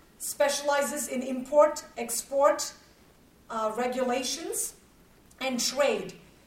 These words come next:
Ms. Vada works with clients in enforcement matters with various government agencies,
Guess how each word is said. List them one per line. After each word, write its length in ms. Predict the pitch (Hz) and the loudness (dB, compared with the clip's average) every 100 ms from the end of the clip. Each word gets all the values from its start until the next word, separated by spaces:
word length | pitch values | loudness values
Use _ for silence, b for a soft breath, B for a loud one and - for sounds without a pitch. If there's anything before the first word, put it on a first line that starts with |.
| _ 233 | _ -6
Ms. 220 | 269 - | -4 -2
Vada 500 | 269 285 311 320 233 | 0 2 4 2 4
works 340 | 302 330 - | 2 2 -4
with 200 | 285 - | -8 -12
clients 720 | - 269 262 277 302 - - - _ _ _ - | -8 -4 -2 -2 -4 -4 -6 -10 _ _ _ -10
in 140 | 247 | -6
enforcement 720 | 254 240 - 269 269 285 277 | -4 -6 2 2 2 0 -4
matters 640 | 262 262 262 330 381 - - | -2 -2 0 -2 -4 -6 -6
with 200 | 233 226 | -8 -6
various 380 | 233 254 262 247 | -4 -2 -2 -6
government 440 | - 240 240 269 262 | -4 -4 -2 -4 -4
agencies, 760 | 262 285 294 - 320 381 | -6 -8 -8 -8 -8 -8